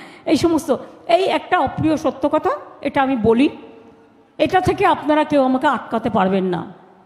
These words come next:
সেই জন্যেই মোদিবাবুদের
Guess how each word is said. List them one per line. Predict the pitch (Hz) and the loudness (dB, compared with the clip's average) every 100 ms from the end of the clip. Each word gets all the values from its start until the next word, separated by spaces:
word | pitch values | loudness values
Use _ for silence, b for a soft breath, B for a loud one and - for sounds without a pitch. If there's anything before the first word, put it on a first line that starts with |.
| _ _ _ _ _ _ _ _ _ _ _ _ _ _ _ _ _ _ _ _ _ _ | _ _ _ _ _ _ _ _ _ _ _ _ _ _ _ _ _ _ _ _ _ _
সেই | - 320 | 0 2
জন্যেই | 277 359 359 349 | 4 4 4 4
মোদিবাবুদের | 294 294 302 302 302 320 | 4 4 4 4 4 2